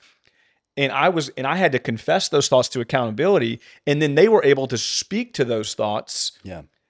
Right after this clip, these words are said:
Speaker 1: that weren't necessarily the opposite of the side of the coin, but the enemy was using to confuse. Does that make
Speaker 2: Yeah.
Speaker 1: sense?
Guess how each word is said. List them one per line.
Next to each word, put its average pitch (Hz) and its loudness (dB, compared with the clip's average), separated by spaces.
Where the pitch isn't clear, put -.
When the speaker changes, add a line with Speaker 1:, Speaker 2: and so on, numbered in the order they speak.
Speaker 1:
that 139 6
weren't 170 2
necessarily 160 0
the 113 -6
opposite 156 -4
of 135 -4
the 127 -10
side 156 0
of 143 -8
the 151 -8
coin, 185 -8
but 127 0
the 131 -4
enemy 160 0
was 120 -4
using 131 -2
to 117 -6
confuse. 110 -12
Does 131 -10
that 180 2
make 202 -2
Speaker 2:
Yeah. - -2
Speaker 1:
sense? 196 -4